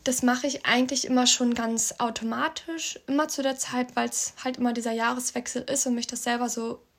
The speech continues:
interessiert. Und letztes Jahr haben Adrian und ich das auch gemacht zusammen,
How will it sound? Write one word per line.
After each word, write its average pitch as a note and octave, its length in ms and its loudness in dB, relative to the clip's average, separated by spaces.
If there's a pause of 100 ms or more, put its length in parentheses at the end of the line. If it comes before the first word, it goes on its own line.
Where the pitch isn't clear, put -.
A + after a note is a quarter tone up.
(360)
interessiert. A#3+ 760 0 (1080)
Und A3+ 140 2
letztes C4+ 560 2
Jahr A3 300 2
haben A3 160 0
Adrian A3 400 -6
und - 40 -2
ich - 80 0
das B3 220 -4
auch G3+ 220 -6
gemacht G#3+ 420 -4
zusammen, A3+ 460 2